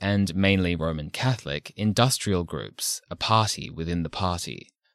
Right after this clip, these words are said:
This faction formed the Democratic Labour Party, which thereafter allotted its preferences in elections to the government. It was these D L P preferences that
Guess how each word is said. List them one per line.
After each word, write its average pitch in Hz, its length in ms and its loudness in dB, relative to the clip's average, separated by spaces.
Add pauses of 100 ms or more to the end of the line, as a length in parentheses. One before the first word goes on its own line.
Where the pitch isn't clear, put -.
(200)
This - 220 0
faction 95 640 -2
formed 95 500 2
the 104 80 -4
Democratic 95 680 0
Labour 120 260 6
Party, - 580 -8
which - 260 -4
thereafter 113 920 2
allotted 98 440 2
its - 140 -4
preferences 80 720 -2
in 110 160 0
elections 78 720 0 (120)
to 104 140 -2
the 101 100 2
government. 67 600 -6 (680)
It 120 120 0
was 113 220 2
these 127 320 4
D 107 240 4
L 98 160 4
P 92 220 -2
preferences 78 840 -6
that - 160 -6